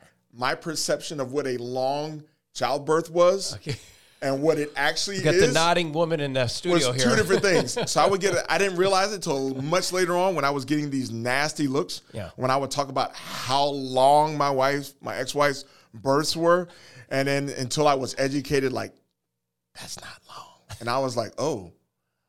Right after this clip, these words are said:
Speaker 1: I thought it was long." And they're like, "No. That's why you're getting all these nasty looks from women when you're talking about how long my births were." She's like, "That's not long compared
Speaker 2: So
Speaker 1: to
Speaker 2: we
Speaker 1: some
Speaker 2: got some
Speaker 1: people."
Speaker 2: checks and balances in here with Pam. Pam, you can, you can talk from the outskirts of our mic-, microphones here. Are you,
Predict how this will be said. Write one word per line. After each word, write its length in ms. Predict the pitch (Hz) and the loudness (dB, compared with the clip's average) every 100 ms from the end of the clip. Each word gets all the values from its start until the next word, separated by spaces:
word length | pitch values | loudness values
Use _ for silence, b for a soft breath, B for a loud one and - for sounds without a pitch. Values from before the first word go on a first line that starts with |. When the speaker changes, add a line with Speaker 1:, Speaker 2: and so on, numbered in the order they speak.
| _ | _
Speaker 1:
I 140 | 107 - | -8 -6
thought 240 | - 107 | -4 -4
it 80 | 104 | -4
was 160 | 104 107 | -8 0
long." 380 | 151 113 73 | 0 0 -4
And 100 | 85 | -8
they're 120 | 107 120 | -4 -4
like, 200 | 98 - _ _ - | -6 -12 _ _ -18
"No. 300 | - - - _ _ _ _ - | -16 -16 -20 _ _ _ _ -8
That's 240 | 120 - | -6 0
why 100 | 139 | 2
you're 120 | 127 127 | 2 0
getting 220 | 131 127 | -2 -2
all 100 | 123 | -2
these 180 | 120 104 | -4 -6
nasty 500 | 104 120 127 127 123 | -2 0 0 -2 -4
looks 220 | 131 127 | -6 -6
from 160 | 110 | -6
women 300 | 113 127 104 | -4 -4 -6
when 80 | 98 | -6
you're 100 | 107 117 | -6 -6
talking 380 | - 117 113 | -6 -8 -8
about 240 | 104 107 92 b b | -10 -10 -10 b b
how 200 | - 123 | -8 -4
long 440 | 107 101 120 120 110 | -4 0 2 2 0
my 120 | 98 | -6
births 400 | 87 135 143 - | 0 2 2 -2
were." 300 | 104 95 90 b b b | -6 -8 -10 b b b
She's 200 | - 110 | -10 -8
like, 160 | 98 90 _ _ _ _ _ _ _ _ - | -10 -12 _ _ _ _ _ _ _ _ -12
"That's 220 | 104 - | -12 -6
not 220 | 123 107 | -6 -6
long 220 | 127 113 | -6 -6
compared 240 | 104 117 104 | -8 -6 -4
Speaker 2:
So 60 | |
Speaker 1:
to 40 | 160 | -2
Speaker 2:
we 40 | |
Speaker 1:
some 60 | 160 | 0
Speaker 2:
got 80 | 151 | 0
some 160 | 180 | -2
Speaker 1:
people." 100 | 147 | -4
Speaker 2:
checks 260 | - - - | -2 0 -2
and 100 | 175 | -4
balances 500 | 151 160 170 127 117 | -2 0 -2 -4 -6
in 100 | 123 | -6
here 320 | 113 120 117 120 | -4 -2 -2 -2
with 200 | 117 - | -6 -4
Pam. 280 | 139 131 127 | -2 -2 -4
Pam, 300 | - 147 151 | -2 0 0
you 60 | 156 | -2
can, 260 | 170 135 | -4 -4
you 100 | 127 | -6
can 140 | 135 143 | -4 -4
talk 280 | 147 139 131 | 0 0 0
from 140 | 131 | -6
the 160 | 120 120 | -4 -4
outskirts 640 | - 127 127 - 135 123 | -2 -2 -2 -4 -4 -6
of 100 | 123 | -6
our 80 | 113 | -6
mic-, 420 | 113 117 117 - | -2 -4 -4 -10
microphones 600 | 131 127 127 120 117 104 | -4 -4 -4 -4 -4 -4
here. 260 | 107 107 98 | -6 -6 -6
Are 120 | 117 113 | -6 -4
you, 420 | 120 127 117 | -4 -6 -8